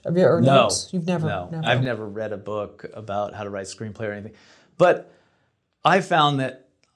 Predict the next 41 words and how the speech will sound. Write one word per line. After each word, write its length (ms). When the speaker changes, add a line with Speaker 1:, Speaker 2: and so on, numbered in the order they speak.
Speaker 2:
I 140
work 220
a, 120
a 60
lot 220
off 220
intuition, 800
but 140
I 180
also, 540
but 280
what 140
I 80
do 260
though 280
sometimes, 560
and 180
even 260
now 460
that 140
I've 240
been 100
doing 220
this, 120
I'm 120
in 60
the 100
Writers 340
Guild, 260
I've 200
done 180
it 200
for 160
a 40
long 160
time, 200
make 100
a 40
living 240
at 100
this. 260